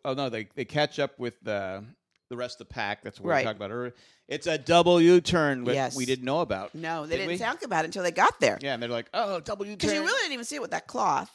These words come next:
Speaker 1: No, they go, "Hey."
Speaker 2: But I think that was what they chose as the double U-turn
Speaker 1: 'Cause
Speaker 2: people.
Speaker 1: it
Speaker 2: I
Speaker 1: was
Speaker 2: thought
Speaker 1: Team Indy and Team, uh, Ocean Spray
Speaker 2: Right.
Speaker 1: got there, and they, they both said, "Should we U-turn?" "Yeah, we should."
Speaker 2: Yeah.
Speaker 1: Which was smart. I mean, it was
Speaker 2: Right.
Speaker 1: at that point, you, and it, as it turned out, 'cause you might be thinking,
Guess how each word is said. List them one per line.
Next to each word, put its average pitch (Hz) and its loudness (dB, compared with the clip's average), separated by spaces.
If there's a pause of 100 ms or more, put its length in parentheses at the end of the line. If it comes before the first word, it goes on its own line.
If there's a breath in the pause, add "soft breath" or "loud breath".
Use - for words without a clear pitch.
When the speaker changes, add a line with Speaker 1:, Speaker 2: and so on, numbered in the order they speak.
Speaker 1:
No, 131 -2
they 110 -8
go, 113 -8
"Hey." 180 -6
Speaker 2:
But 233 10
I 262 10
think 285 0
that - 0
was 214 -6
what 208 -2
they 196 -2
chose 196 2
as 190 -10
the 175 -8
double 175 -2
U-turn 175 -6
Speaker 1:
'Cause 185 -14
Speaker 2:
people. 175 -4
Speaker 1:
it 180 2
Speaker 2:
I 175 4
Speaker 1:
was 170 0
Speaker 2:
thought 170 2
Speaker 1:
Team 208 -4
Indy 180 -2
and 139 -8
Team, 165 -10
uh, 120 -2
Ocean 147 -4
Spray 104 -4
Speaker 2:
Right. 147 4
Speaker 1:
got 113 -2
there, 104 -4
and 107 -12
they, 110 -10 (160)
they 110 -8
both 123 -4
said, 127 -4
"Should 110 -12
we 113 -10
U-turn?" 156 -10 (300 soft breath)
"Yeah, 107 -6
we 98 -10
should." - -14
Speaker 2:
Yeah. 403 -2 (420)
Speaker 1:
Which - -8
was 123 -6
smart. - -10
I - -14
mean, - -12
it 110 -8
was - -8
Speaker 2:
Right. 180 0
Speaker 1:
at 117 -10
that 131 -4
point, 131 -10
you, 113 -12
and 107 -14
it, 110 -18 (100)
as 127 -6
it 135 -14
turned 131 -4
out, 131 -6 (680)
'cause 151 -12
you 190 -10
might 254 -6
be 147 -8
thinking, 151 -12